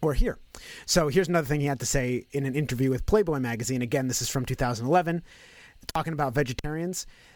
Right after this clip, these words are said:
"They make for bad travelers and bad guests. The notion that before you even set out to go to Thailand, you say, 'I'm not interested,' or you're unwilling to try things that people take so personally and are so proud of and so generous with, I don't understand that,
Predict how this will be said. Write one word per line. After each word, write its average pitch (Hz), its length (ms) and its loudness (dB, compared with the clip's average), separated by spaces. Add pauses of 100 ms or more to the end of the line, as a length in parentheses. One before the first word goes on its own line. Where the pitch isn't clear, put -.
(300)
"They 147 180 4
make 233 200 2
for 196 140 2
bad 175 300 2
travelers 185 520 2
and 147 120 0
bad 139 280 2
guests. - 560 -2 (100)
The 156 120 2
notion 208 460 2
that 160 180 0
before 175 360 2
you 170 160 0
even 160 240 0
set 190 260 2
out 170 160 0
to 160 80 -2
go 156 100 4
to 156 80 0
Thailand, 156 540 2
you 131 80 0
say, 131 420 2
'I'm 139 140 -2
not 180 160 4
interested,' 131 680 -2
or 139 160 2
you're 139 220 2
unwilling 165 380 2
to 139 60 -4
try 160 280 0
things 151 340 -2
that - 160 -4
people 160 280 2
take - 220 0
so 196 200 4
personally 170 540 -4
and 135 100 -2
are 117 60 0
so 170 220 2
proud 151 380 2
of 143 200 2
and 117 140 -8
so 156 180 2
generous 156 440 0
with, 113 260 0 (280)
I 117 80 -2
don't 170 160 4
understand 147 500 0
that, 131 160 0